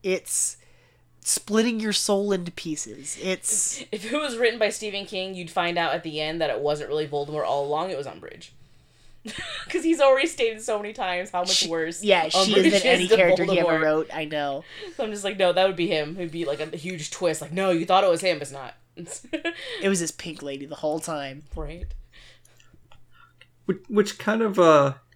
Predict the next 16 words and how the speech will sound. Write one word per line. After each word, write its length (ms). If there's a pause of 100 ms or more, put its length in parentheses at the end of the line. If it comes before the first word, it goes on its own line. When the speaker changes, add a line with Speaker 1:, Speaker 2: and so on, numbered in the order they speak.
(800)
Speaker 3:
brings 200
up 120
the 80
in-, 140 (180)
the 100
interesting 380
point 320
of, 280 (1120)
like, 180
the 80
restricted 560
section 460
and 200
dark 300
arts 400
and 320